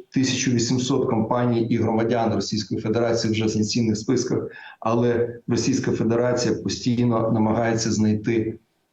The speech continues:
лазівки, прогалини, прогалини в цьому санкційному режимі. І це той виклик, який доведеться долати наступного року.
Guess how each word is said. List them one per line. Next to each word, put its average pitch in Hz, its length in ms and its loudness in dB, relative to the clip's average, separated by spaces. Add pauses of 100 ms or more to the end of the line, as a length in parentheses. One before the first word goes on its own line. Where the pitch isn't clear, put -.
(240)
лазівки, 113 580 2
прогалини, 107 840 0 (300)
прогалини 110 600 2
в 101 40 0
цьому 107 280 0
санкційному 107 600 2
режимі. 101 400 0 (560)
І 113 300 2
це 127 500 0 (340)
той 131 160 2
виклик, 123 400 2
який 117 300 0
доведеться 107 580 2
долати 104 420 0 (220)
наступного 104 540 2
року. 87 260 0